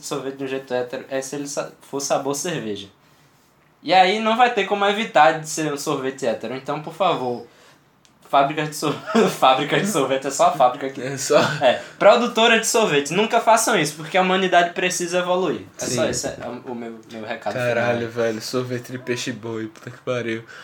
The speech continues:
Speaker 2: Tá, então, isso, esse foi o, o Shitcast número três. A gente ainda tá pensando se vai ser o nome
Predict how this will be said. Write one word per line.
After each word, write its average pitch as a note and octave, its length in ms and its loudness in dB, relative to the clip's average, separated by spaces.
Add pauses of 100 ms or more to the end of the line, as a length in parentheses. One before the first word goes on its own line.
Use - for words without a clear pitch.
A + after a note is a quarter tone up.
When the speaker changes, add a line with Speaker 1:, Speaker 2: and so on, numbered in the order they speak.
(320)
Speaker 2:
Tá, D#3+ 280 8
então, E3+ 440 6
isso, F#3 300 2 (320)
esse D#3 240 0
foi E3+ 280 4
o, D3 360 4 (440)
o C3 100 -8
Shitcast D#3 680 2
número D3 300 2
três. B2+ 520 0 (280)
A C3 100 0
gente D#3 240 -2
ainda D#3 220 4
tá D3+ 120 4
pensando D3 360 -2
se - 160 -6
vai C3+ 380 4 (680)
ser B2+ 720 2
o B2 120 -2
nome B2+ 520 0